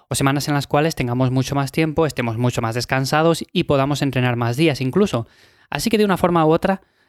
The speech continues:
el esquema de siete días a mí no me gusta nada y realmente hay personas que funcionan bien con él porque les gusta saber que el lunes van a entrenar sí o sí, el miércoles van a descansar sí o sí y por el estilo.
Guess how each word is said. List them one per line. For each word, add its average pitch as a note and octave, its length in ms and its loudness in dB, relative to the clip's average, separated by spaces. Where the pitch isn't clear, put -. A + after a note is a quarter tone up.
el D3 120 0
esquema G3 300 0
de F3+ 120 2
siete D#3+ 320 2
días E3+ 420 0
a C#3+ 80 0
mí D#3 120 2
no D3+ 100 2
me C3+ 80 4
gusta C3 340 0
nada D3+ 360 0
y C#3+ 80 0
realmente D3+ 520 0
hay C#3 100 -2
personas D3 340 -2
que - 100 -8
funcionan B2 460 -2
bien A#2+ 140 0
con B2+ 160 0
él E3+ 140 0
porque B2 260 -6
les A#2+ 120 -2
gusta C#3 440 0
saber C3+ 320 -2
que A#2+ 200 -2
el A2+ 100 2
lunes C#3+ 320 4
van C#3+ 120 2
a C#3+ 60 2
entrenar C#3 320 0
sí D3 180 2
o D#3 100 2
sí, A#3 280 2
el B2+ 140 0
miércoles C#3 380 0
van B2+ 120 0
a C3 60 0
descansar C3 560 -2
sí C#3 180 0
o D3 80 2
sí A3 360 0
y C#3+ 100 -2
por B2+ 160 0
el A#2+ 100 0
estilo. A#2 420 -2